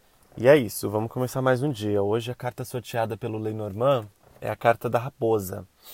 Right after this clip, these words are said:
É uma carta que, pra mim, ela vem sempre com uma referência de trabalho. A primeira, é, mensagem que ela quer me passar. Porque a raposa é uma,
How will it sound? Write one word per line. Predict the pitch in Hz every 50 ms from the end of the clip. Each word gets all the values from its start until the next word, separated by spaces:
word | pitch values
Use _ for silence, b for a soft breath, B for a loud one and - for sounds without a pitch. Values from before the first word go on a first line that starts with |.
| B B B B B B _ _ -
É | -
uma | 107 110 104
carta | - 120 120 - 127 107
que, | 95
pra | - 110 110
mim, | 110 120 139 143 127 104 b b b b b b b -
ela | 104 104 104
vem | 95 107 117 117 120 120 120 113
sempre | - - 147 151 143 156 135
com | - 151
uma | 139
referência | 127 123 - 131 123 127 120 131 123
de | 113 113
trabalho. | - 147 151 127 110 104 101 101 98
A |
primeira, | - - 110 113 117 127 143 143 147 143 131 b b b b b b b b _ _
é, | _ 107 104 104 104
mensagem | 104 110 113 117 - - 117 110 104 110 110
que | - 110
ela | 107 101
quer | - 117
me | 110 101
passar. | - 117 113 110 - - - 95 95 92 - b b b b b b b b b b _
Porque | - 101 101 -
a | 110
raposa | 107 104 - 120 120 107 127
é |
uma, | 127 127 -